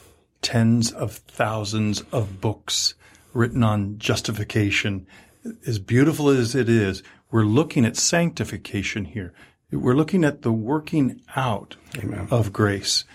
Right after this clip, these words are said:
Speaker 1: and, and how to live our life in it. Uh, very few books written on that, very few scholarly books written on that. Uh, it's, it, I think it's one of the things that is part of the Reformation, is that there will be more scholarly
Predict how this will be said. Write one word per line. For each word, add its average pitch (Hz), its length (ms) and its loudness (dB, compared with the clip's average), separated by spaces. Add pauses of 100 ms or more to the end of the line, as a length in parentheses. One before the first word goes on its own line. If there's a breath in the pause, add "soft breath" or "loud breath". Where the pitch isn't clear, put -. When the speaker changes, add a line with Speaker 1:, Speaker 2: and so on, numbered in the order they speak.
(240 loud breath)
Speaker 1:
and, 110 360 2 (120)
and 113 120 0
how 120 120 0
to 107 80 -2
live 107 200 2
our 107 160 4
life 104 340 0
in 107 80 -2
it. 101 140 -4 (260 loud breath)
Uh, 110 180 2
very 123 480 2
few 123 320 0
books 113 380 -4
written 113 200 -2
on 101 180 0
that, 95 180 -10
very 127 340 2
few 120 260 -4
scholarly 113 840 0 (300 soft breath)
books 107 340 -4
written 107 200 -2
on 95 200 -2
that. 95 240 -6 (400 loud breath)
Uh, 107 180 -4
it's, 110 120 -8
it, 120 220 -2
I 120 80 -2
think 135 200 0
it's - 140 -6
one 117 120 2
of 113 60 4
the 107 80 -4
things 113 440 2 (320 loud breath)
that 110 120 0
is 104 140 0
part 117 240 0
of 104 40 -4
the 107 60 0
Reformation, 104 760 -2
is 110 240 0
that - 140 -6
there 113 100 0
will 104 120 0
be 110 120 -2
more 104 240 0
scholarly 107 840 2